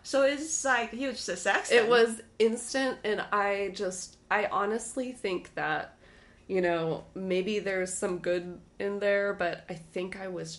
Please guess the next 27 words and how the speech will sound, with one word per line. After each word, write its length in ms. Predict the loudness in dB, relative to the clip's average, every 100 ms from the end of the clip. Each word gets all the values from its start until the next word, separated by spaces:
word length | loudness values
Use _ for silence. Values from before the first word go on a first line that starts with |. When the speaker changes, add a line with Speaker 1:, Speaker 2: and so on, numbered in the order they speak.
| -12
Speaker 2:
just 480 | -12 -10 -8 -8 -8
really 380 | -6 -6 -6 -10
lucky. 600 | -12 -14 -16 -14 -16 -18 -18 2
I 100 | 2
see 240 | 4 6 8
other 280 | 8 6
artists 600 | 6 4 4 0 -2 -6 -4
who 220 | -2 -2
are 340 | -2 -4 -6 -10
incredibly 920 | -10 -10 -14 -14 -4 0 0 -2 -4
good 260 | -2 -6 -4
at 200 | -6 -6
their 140 | -8 -8
craft 520 | -8 -8 -8 -12 -6
who 220 | -6 -6 -10 -6
aren't 300 | -4 -4 -8 -14 -8
able 320 | -6 -6 -10
to 140 | -8 -6
make 240 | -6 -8
it 120 | -12 -12
full-time, 800 | -8 -8 -8 -10 -8 -6 -6 -8 -10 -20 -20 -20 -20 -20 -8
and 520 | -4 -2 -4 -6 -10 -10
I 180 | -6 -4
just, 800 | -4 -8 -8 -8 -12 -14 -16 -8
something 640 | -2 -2 -2 -2 -2 -4
happened, 680 | -4 -4 -4 -4 -6 -6 -8 -12 -12 -10
and 260 | -10 -10